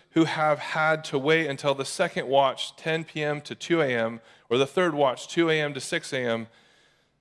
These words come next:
The world's very last time period before Jesus returns, there's a blessing there as we wait.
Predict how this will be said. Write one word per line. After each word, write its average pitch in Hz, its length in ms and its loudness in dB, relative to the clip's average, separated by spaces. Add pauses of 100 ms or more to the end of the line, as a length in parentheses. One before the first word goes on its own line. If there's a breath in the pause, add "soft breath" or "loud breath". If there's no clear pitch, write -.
The 143 60 2
world's 170 300 6
very 175 460 0
last 156 380 2
time 151 240 -2
period 143 260 -2
before 135 280 0
Jesus 143 520 -2
returns, 117 760 -2
there's 135 180 -2
a 139 60 -2
blessing 143 520 -2
there 117 180 -4
as 110 120 -6
we 117 100 -6
wait. 127 580 -6